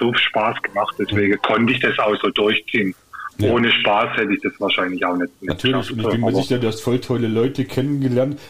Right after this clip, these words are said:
Speaker 2: Den, äh, Fabio, von dem du gerade erzählt hast, hast du den nicht auch in der Gastro kennengelernt oder kennt ihr schon länger?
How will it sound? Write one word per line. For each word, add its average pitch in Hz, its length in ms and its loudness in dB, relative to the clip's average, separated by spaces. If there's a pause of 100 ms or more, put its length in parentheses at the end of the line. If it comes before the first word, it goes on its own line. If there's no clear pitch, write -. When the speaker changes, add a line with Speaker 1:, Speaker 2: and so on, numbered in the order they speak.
(100)
Speaker 2:
Den, 117 240 2
äh, 113 160 2
Fabio, 208 440 0
von 165 140 -2
dem 143 140 2
du 143 80 2
gerade 139 160 0
erzählt 135 340 0
hast, 117 320 -4 (120)
hast 131 280 -4
du 131 40 4
den 123 340 -2
nicht 139 180 -4
auch 180 140 0
in 196 40 -4
der 190 120 -2
Gastro 170 300 -4
kennengelernt 160 420 -4
oder 131 120 -2
kennt 123 200 -2
ihr 117 80 -2
schon 101 140 -6
länger? 85 220 -6